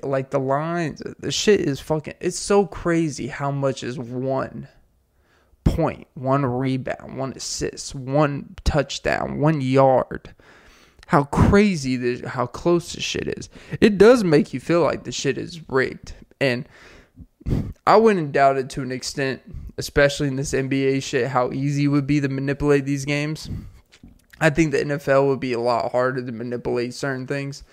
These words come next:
But the N B A could be very easy if you're a ref and shit. That's definitely, like, and obviously they've had the history with it. But it got me, but the situation brought up that I think gambling is looked at as this thing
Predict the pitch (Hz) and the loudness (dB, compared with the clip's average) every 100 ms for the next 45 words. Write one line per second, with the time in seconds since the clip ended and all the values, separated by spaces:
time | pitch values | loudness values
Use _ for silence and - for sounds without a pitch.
0 | _ - - - 160 190 240 156 160 151 | _ -20 -20 -2 4 4 4 2 2 2
1 | 147 120 127 - 127 123 - 127 - - | -2 -6 -8 -4 -2 -2 -4 -10 -12 -14
2 | - - - - - - 127 120 104 104 | -18 -20 -20 -20 -16 -12 -6 -6 -4 -6
3 | 107 73 - - - - - _ _ _ | -8 -10 -16 -20 -18 -16 -18 _ _ _
4 | _ - 151 131 139 - 131 120 82 - | _ -4 -2 2 0 2 0 0 -4 -6
5 | 80 95 123 - 107 113 127 127 120 - | -8 -8 -12 -10 -8 -8 -4 -2 0 -2
6 | 160 135 139 156 165 - - - - - | -2 -2 0 0 -2 -6 -6 -6 -8 -12
7 | - _ _ _ _ _ _ _ _ - | -16 _ _ _ _ _ _ _ _ 0
8 | 185 202 262 285 254 208 - - - 147 | 2 6 4 4 2 0 -4 -10 -8 -2
9 | 151 170 - - 151 - - - - - | 4 4 2 -4 -10 -10 -10 -10 -12 -2
10 | 165 - 277 226 214 208 190 135 127 123 | -2 0 0 4 6 6 4 4 6 6
11 | 123 - 87 - - - - - - _ | 4 0 -2 -2 -6 -18 -18 -20 -20 _
12 | _ _ _ _ _ _ _ _ _ _ | _ _ _ _ _ _ _ _ _ _
13 | _ _ _ _ _ _ _ _ _ - | _ _ _ _ _ _ _ _ _ 2
14 | 185 190 143 143 180 214 220 196 156 - | 4 4 2 4 6 6 4 4 4 4
15 | 156 151 147 135 127 131 120 - 113 92 | 2 4 4 4 2 -4 -12 -8 -6 -6
16 | 50 - | -10 -16